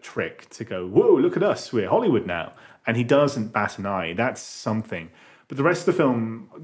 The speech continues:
you know, the odd witty line here and there and the odd kind of fun bit here and there, it's just annoying or it's boring. Um, so I think four out of ten, and a lot of points go to, ha-, you know, having a good lead performance i-, is a good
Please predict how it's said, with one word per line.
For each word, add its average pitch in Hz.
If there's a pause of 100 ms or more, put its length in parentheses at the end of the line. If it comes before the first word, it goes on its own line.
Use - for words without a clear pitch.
you 160
know, 139
the 135
odd 143 (180)
witty 127
line 107
here 107
and 101
there 98
and 98
the 98
odd 98 (160)
kind 104
of 104
fun 98
bit 98
here 101
and 90
there, 90 (360)
it's 123
just 139
annoying 107 (140)
or 113
it's -
boring. 82 (360)
Um, 98
so 110
I 123
think 120
four 135
out 123
of 120
ten, 135
and 104
a -
lot 110
of 104
points -
go 95
to, 95
ha-, 139 (180)
you 165
know, 101
having 151
a 120
good 113
lead 101
performance - (540)
i-, 117
is 113
a -
good 117